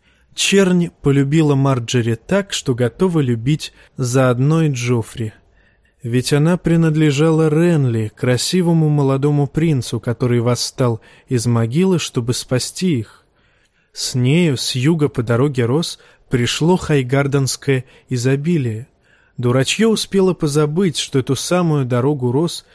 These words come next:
закрыл никто иной, как Мейс Тирелл, что и привело к голоду.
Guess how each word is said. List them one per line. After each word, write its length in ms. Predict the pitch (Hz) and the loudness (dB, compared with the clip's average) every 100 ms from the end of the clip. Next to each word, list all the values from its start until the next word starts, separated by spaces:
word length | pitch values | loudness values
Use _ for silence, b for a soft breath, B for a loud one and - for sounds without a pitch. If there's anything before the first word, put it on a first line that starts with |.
| b b - | b b -12
закрыл 560 | 117 123 - 135 131 | -4 -2 0 2 2
никто 600 | 131 123 - - 202 214 202 | 2 0 -4 -2 2 2 2
иной, 320 | 185 185 175 | 2 2 0
как 300 | - 127 - | -2 -4 -2
Мейс 400 | 127 151 165 - | -2 0 -2 -6
Тирелл, 560 | - 175 160 117 107 _ b b b b | -4 -2 0 -2 -8 _ b b b b
что 380 | - - 185 220 | -12 -6 0 2
и 80 | 226 | 2
привело 720 | 226 226 226 208 139 127 123 _ _ | 0 0 2 2 2 0 -4 _ _
к 80 | - | -14
голоду. 680 | 135 131 127 120 117 117 | -4 2 2 2 -2 -4